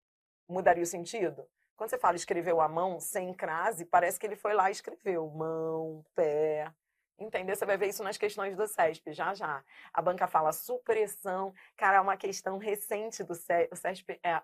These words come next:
gente, a banca mais linda de crase é cesp. Há uma questão recente do cesp em que a banca fala que a supressão era uma situação dessa. E ela fala assim, a supressão, tá vendo esse acento? Ela fala, a supressão do acento geraria incoerência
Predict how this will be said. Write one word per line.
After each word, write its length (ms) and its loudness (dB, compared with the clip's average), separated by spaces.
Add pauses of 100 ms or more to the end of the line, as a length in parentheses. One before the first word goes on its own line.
(140)
gente, 480 -6 (380)
a 100 8
banca 300 4
mais 360 2
linda 340 -2
de 100 -8
crase 360 2
é 40 -2
cesp. 480 -4 (300)
Há 120 4
uma 160 4
questão 320 0
recente 440 -4
do 100 -8
cesp 320 2
em 60 -8
que 60 2
a 60 8
banca 280 0
fala 400 4
que 100 0
a 60 6
supressão 840 0
era 100 4
uma 120 0
situação 420 0
dessa. 420 2 (320)
E 80 6
ela 140 10
fala 240 10
assim, 380 -2
a 100 8
supressão, 560 2
tá 100 8
vendo 180 4
esse 120 2
acento? 460 2
Ela 140 10
fala, 300 6 (240)
a 140 8
supressão 720 0
do 100 4
acento 540 2
geraria 720 6
incoerência 1040 4